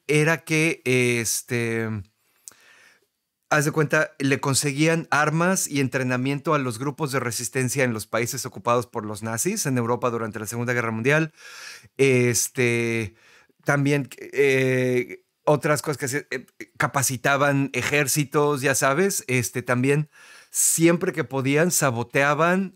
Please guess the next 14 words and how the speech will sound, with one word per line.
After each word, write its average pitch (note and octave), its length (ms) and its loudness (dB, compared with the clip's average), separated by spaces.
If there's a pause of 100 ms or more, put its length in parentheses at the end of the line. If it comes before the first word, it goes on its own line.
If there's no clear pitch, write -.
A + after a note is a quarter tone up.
o, B2 480 2
o A#2 520 0
alentaban, A#2+ 760 2
ralentizaban C3 1080 0
la D3 220 0
producción, D3 840 0 (760)
transporte D#3 960 0
y C#3 140 0
entrega C#3+ 420 2
de C#3+ 80 0
municiones B2+ 640 -4
y B2+ 80 -4
de A#2 100 2
armas A#2+ 560 -2